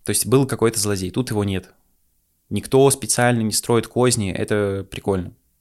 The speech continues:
Вот. <laughs> Хоть что-то нашел, за что похвалить мультфильм, да, классно. А, ну, в общем, находят протечку, устраняют, в итоге все это рушится,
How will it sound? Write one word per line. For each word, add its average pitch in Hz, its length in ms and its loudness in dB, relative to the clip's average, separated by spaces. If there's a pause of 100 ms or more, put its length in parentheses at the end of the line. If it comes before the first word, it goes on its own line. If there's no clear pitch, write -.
(340)
Вот. 92 300 -8 (280)
<laughs> - 200 -20
Хоть - 600 -2
что-то 135 340 0
нашел, 104 380 0
за 123 100 2
что - 200 -2
похвалить 110 560 -4 (240)
мультфильм, 104 460 -2
да, 92 160 -2
классно. 98 440 -6 (720)
А, 101 240 0
ну, 127 100 2
в - 20 2
общем, 120 380 0
находят 120 380 0
протечку, - 420 -2
устраняют, 160 640 0
в 104 120 -6
итоге 107 560 0
все 110 200 2
это 104 140 -2
рушится, 139 600 -2